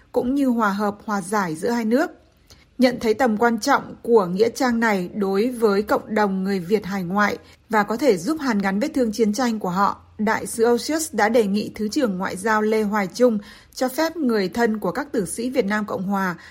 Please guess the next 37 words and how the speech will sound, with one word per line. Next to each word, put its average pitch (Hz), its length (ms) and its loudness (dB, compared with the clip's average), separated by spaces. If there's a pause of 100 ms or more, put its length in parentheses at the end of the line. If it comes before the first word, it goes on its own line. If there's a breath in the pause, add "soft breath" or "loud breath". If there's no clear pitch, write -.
(180 loud breath)
được 214 300 0
đào 202 240 2
mương 214 360 0
và 196 220 0
cắt 247 200 -4
rễ 233 160 -2
cây, 233 380 4 (320 loud breath)
vốn 214 200 4
là 262 260 0
nguyên 226 260 0
nhân 233 180 2
gây 226 220 6
xói 202 280 -2
mòn 233 380 2
đất 302 140 -4
mộ 262 360 0
khi 247 200 -6
mùa 208 220 -2
mưa 214 260 2
đến, 196 340 0 (280 loud breath)
khiến 214 280 0
các 311 180 -6
quan 233 180 -2
tài 208 300 0
bị 180 140 -6
trôi 220 240 2
đi. 214 320 2 (680 soft breath)
Nhiều 233 200 4
tháng 214 280 -2
sau 247 200 0
khi 254 140 -2
kết 311 180 -4
thúc 339 160 -6
nhiệm 269 160 -2
kỳ 214 200 -2
đại 202 140 -2
sứ, 214 440 0